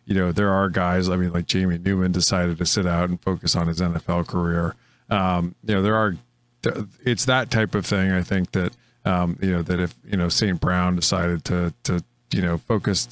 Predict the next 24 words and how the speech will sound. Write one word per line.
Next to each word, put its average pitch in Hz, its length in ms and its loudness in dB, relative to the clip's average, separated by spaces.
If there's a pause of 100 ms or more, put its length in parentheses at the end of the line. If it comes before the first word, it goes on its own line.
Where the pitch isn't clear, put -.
focus 104 320 0
on 98 140 2
getting 95 160 0
ready 95 200 0
for - 140 -6
the 92 100 -4
draft, 123 460 0 (320)
that 180 160 0
could 269 100 2
really 208 220 4
hurt. 98 300 0 (360)
Um, 104 240 2
I 123 160 0
mean, 123 160 2
'cause 123 140 0
I, 139 140 2 (120)
I 143 140 2
think 160 240 0
even 165 240 2
with 139 140 2
the 135 60 0
transfers, 107 600 0
U 113 100 0
C, - 200 0